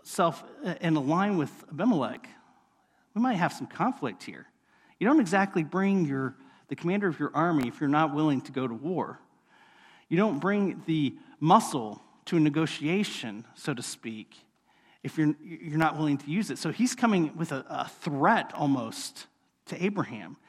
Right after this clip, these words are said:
He's coming, uh, with the commander of his army.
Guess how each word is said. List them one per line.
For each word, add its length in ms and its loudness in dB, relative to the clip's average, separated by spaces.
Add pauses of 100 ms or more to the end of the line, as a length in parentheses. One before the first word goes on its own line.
(200)
He's 180 0
coming, 380 2 (360)
uh, 60 -2
with 140 -2
the 60 -18
commander 680 0 (540)
of 120 -8
his 140 -4
army. 340 0